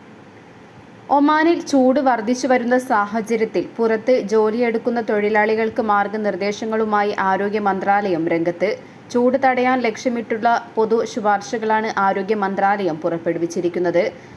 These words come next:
സംരക്ഷണ വസ്ത്രം, ആവശ്യത്തിന് ജലാംശം, രോഗലക്ഷണങ്ങൾ നേരത്തെ തിരിച്ചറിയൽ എന്നിവയ്ക്ക് ഊന്നൽ നൽകുന്നതാണ് മാർഗനിർദ്ദേശങ്ങൾ.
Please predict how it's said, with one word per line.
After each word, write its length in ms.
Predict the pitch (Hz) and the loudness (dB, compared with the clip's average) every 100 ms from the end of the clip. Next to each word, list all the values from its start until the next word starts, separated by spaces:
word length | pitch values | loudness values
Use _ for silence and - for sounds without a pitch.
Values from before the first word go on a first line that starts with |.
| - - | -8 -4
സംരക്ഷണ 540 | 233 240 233 - 247 | 0 0 0 0 0
വസ്ത്രം, 480 | 233 226 - 240 220 | 2 0 0 -2 0
ആവശ്യത്തിന് 580 | 202 196 214 220 220 226 | 2 2 0 -4 -4 -4
ജലാംശം, 600 | 208 208 202 202 202 233 - | 0 2 2 0 -4 -8 -6
രോഗലക്ഷണങ്ങൾ 840 | 190 196 202 220 208 - 214 214 226 | 0 2 2 -2 -4 -4 -6 -2 -2
നേരത്തെ 440 | 202 190 196 202 214 214 | 0 0 -2 -2 -2 -2
തിരിച്ചറിയൽ 520 | 202 - 208 208 208 | -6 -4 -2 0 -2
എന്നിവയ്ക്ക് 500 | 208 196 196 202 233 | -2 -4 -4 -4 -4
ഊന്നൽ 360 | 208 190 202 202 | -2 -2 -2 -2
നൽകുന്നതാണ് 680 | 196 185 185 208 196 175 147 - - - - | 0 0 0 -2 0 0 -2 -8 -18 -16 -2
മാർഗനിർദ്ദേശങ്ങൾ. 1040 | 202 202 214 185 160 165 170 190 180 226 | 0 0 0 -2 0 0 0 0 0 0